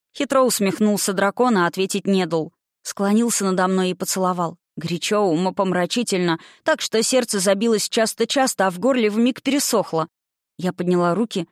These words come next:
прикоснулась к плечам Рейнарда, провела по ним ладонями. «Скажи, у тебя когда-нибудь была невеста? Я случайно не нарушила твои планы своим появлением?» Невольный смешок удержать не удалось. Понравилась сама идея, что я кого-то обскакала, даже не осознавая факта, во что вляпалась.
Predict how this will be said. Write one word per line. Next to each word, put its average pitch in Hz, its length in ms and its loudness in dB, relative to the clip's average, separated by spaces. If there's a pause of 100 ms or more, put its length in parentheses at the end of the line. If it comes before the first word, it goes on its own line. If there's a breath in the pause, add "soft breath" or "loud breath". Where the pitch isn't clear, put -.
(340)
прикоснулась 180 500 -2
к - 60 -14
плечам 180 380 -2
Рейнарда, 175 540 0
провела 180 420 -2
по 185 100 -4
ним 180 220 0
ладонями. 165 640 -2 (600)
«Скажи, 214 360 0
у 190 80 2
тебя 196 240 -4
когда-нибудь 196 520 0
была 202 200 0
невеста? 190 540 0 (300)
Я 233 160 2
случайно 233 440 0
не 226 160 4
нарушила 240 460 2
твои 190 240 0
планы 233 320 2
своим 196 340 0
появлением?» 196 640 0 (400)
Невольный 175 400 0
смешок 180 440 -2
удержать 180 440 -2
не 190 80 0
удалось. 185 540 -2 (500)
Понравилась 285 540 2
сама 254 380 2
идея, 269 260 0
что - 160 -4
я 208 140 0
кого-то 214 380 0
обскакала, 220 600 2
даже 170 280 0
не 180 120 2
осознавая 202 540 2
факта, 254 340 -2
во 170 100 2
что 220 200 -2
вляпалась. 160 640 -2